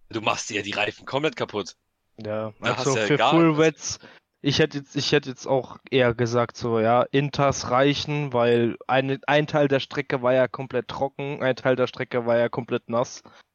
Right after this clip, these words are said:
Speaker 2: Und ich glaub, auf den trockenen, äh, ähm, Streckenabschnitten machst du dir dann die Full Wets viel zu sehr kaputt. Also
Speaker 1: Richtig, ja, ja.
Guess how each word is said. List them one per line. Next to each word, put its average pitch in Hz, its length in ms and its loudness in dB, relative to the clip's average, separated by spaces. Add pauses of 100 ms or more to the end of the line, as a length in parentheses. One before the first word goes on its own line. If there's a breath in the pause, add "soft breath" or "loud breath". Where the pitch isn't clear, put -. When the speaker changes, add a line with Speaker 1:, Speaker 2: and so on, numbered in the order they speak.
(520 loud breath)
Speaker 2:
Und 110 600 -6
ich - 100 -12
glaub, 110 280 0 (420 loud breath)
auf - 180 -4
den 110 140 -8
trockenen, 117 840 -2
äh, 117 180 4
ähm, 110 540 0
Streckenabschnitten 113 760 -4
machst 110 200 -4
du 120 40 -4
dir 117 200 2
dann 110 280 0 (200)
die 113 80 0
Full 127 340 0
Wets - 460 0
viel 151 240 2
zu 131 100 -4
sehr 113 200 2
kaputt. - 420 -6 (100)
Also 101 440 0
Speaker 1:
Richtig, - 600 -12
ja, 92 360 -4
ja. 90 140 -12